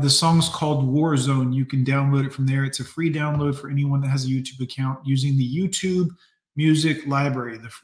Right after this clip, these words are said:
the royalty-free music library, so to speak. Speak. Excuse me, guys.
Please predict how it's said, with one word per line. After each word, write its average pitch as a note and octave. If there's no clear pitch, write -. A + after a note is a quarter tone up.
the C#3
royalty-free D3+
music B2+
library, B2+
so B2+
to A#2+
speak. B2+
Speak. -
Excuse F3+
me, D3
guys. A#2+